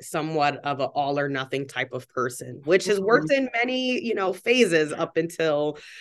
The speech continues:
Speaker 1: um, recently, where I'm like, "All right, let's figure out how to balance all of your needs, um, and, and what's important to you." So I think, um, the other piece of it is, um, balancing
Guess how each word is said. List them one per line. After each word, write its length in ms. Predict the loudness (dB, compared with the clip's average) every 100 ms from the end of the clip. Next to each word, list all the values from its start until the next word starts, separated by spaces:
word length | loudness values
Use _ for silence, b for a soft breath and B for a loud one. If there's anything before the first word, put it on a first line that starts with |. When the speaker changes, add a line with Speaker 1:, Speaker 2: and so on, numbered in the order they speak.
| B
Speaker 1:
um, 240 | 2 4 6
recently, 460 | 6 6 2 0
where 160 | 0 0
I'm 100 | 0
like, 180 | 0 -2
"All 100 | 2
right, 280 | 4 4 2
let's 340 | 0 -2 -4
figure 260 | -4 -2 0
out 160 | 0
how 540 | -4 -10 -4 -2 -2 -4 -4
to 400 | -2 0 -2 -6 -2
balance 640 | 2 4 2 0 -4 -8 -10
all 300 | -6 -2 -2
of 120 | -2
your 160 | -4 -4
needs, 680 | -4 -4 -2 -2 -2 -6 -16 B B B -6
um, 360 | -2 0 -2 -4 -4
and, 260 | -4 -4 -4
and 160 | -2
what's 240 | 0 0 -2
important 640 | -10 -6 -6 -6 -10 -12
to 120 | -10
you." 360 | -10 -10 -14 -10
So 280 | 0 2 4
I 120 | 2
think, 480 | 0 2 4 2 B B B
um, 240 | 0 0 -2
the 160 | -4 0
other 300 | 2 2 0
piece 360 | -2 -6 -4
of 160 | -4 -2
it 320 | -2 0 -2 -4
is, 560 | -4 -2 -2 -4 -10 -16
um, 360 | -8 -6 -6 -2
balancing 1120 | 2 4 4 0 -2 -2 0 -2 -4 -6